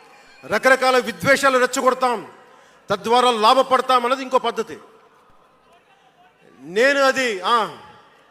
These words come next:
కోడికత్తిని వాడుకుంటాం, నేను అలాంటివి ఎంచుకోలే.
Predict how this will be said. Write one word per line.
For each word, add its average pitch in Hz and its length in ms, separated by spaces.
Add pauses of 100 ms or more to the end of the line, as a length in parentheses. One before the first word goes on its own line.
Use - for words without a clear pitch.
(280)
కోడికత్తిని 269 500
వాడుకుంటాం, 254 680 (2500)
నేను 247 160
అలాంటివి 269 320
ఎంచుకోలే. 262 420